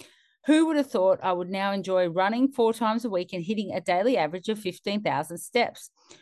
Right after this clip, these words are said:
One huge victory is not letting this travel and inconsistent lifestyle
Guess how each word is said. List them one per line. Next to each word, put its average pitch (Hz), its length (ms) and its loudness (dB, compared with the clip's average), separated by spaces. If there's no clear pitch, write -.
One 247 220 4
huge 277 300 4
victory 202 400 -6
is 175 120 -8
not 190 220 -6
letting 214 220 -4
this 220 180 -6
travel 220 420 0
and 185 160 -4
inconsistent 233 680 -2
lifestyle 190 720 -2